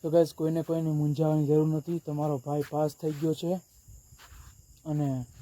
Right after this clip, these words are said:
એમાં એવું થયું, કાલે કાંઈક રિઝલ્ટ બાબતે કાંઈક યુનિવર્સિટીમાંથી કાંઈક થયું છે, એને મૂર્ખતાભર્યું કામ કર્યું છે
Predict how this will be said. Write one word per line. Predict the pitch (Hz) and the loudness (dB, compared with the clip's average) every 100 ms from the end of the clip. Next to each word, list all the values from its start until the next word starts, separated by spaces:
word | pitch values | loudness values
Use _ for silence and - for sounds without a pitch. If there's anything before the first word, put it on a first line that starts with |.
| - - - - - | -12 -8 -8 -6 -2
એમાં | 160 170 | 2 4
એવું | 175 165 | 4 2
થયું, | 175 | 0
કાલે | 170 160 160 | 2 2 4
કાંઈક | 165 160 151 | 2 0 0
રિઝલ્ટ | 156 151 139 165 160 | 0 0 2 2 2
બાબતે | 156 156 160 156 | 0 0 0 0
કાંઈક | 151 156 143 | 0 0 0
યુનિવર્સિટીમાંથી | 143 156 156 151 147 151 147 | 0 2 0 0 -2 0 0
કાંઈક | 139 147 - - | 0 -2 -4 -6
થયું | 160 | -6
છે, | 147 196 | -2 -2
એને | 165 160 | 0 0
મૂર્ખતાભર્યું | 147 156 143 - 147 156 151 | 2 0 0 -2 2 2 0
કામ | 156 147 | 0 -2
કર્યું | 143 143 143 | 0 0 -2
છે | 127 139 | -4 -8